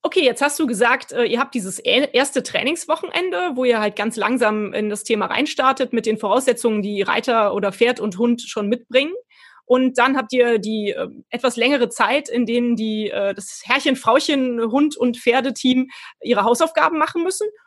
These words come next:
Und wie läuft dann dieses zweite Wochenende an, zu dem ihr euch, äh, für die Ausbildung trefft?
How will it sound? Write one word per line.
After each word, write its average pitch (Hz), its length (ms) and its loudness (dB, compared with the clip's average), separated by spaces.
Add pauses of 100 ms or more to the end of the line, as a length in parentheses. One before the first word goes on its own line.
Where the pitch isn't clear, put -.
(140)
Und 240 220 2
wie 233 80 2
läuft 311 220 2
dann 247 120 2
dieses 208 300 -6
zweite - 640 -4
Wochenende 294 520 0
an, 339 260 -4
zu 302 140 -4
dem 294 180 0
ihr 269 80 -2
euch, - 360 -4
äh, 262 100 -2
für 254 140 -8
die 254 100 -6
Ausbildung 285 400 -4
trefft? - 340 -16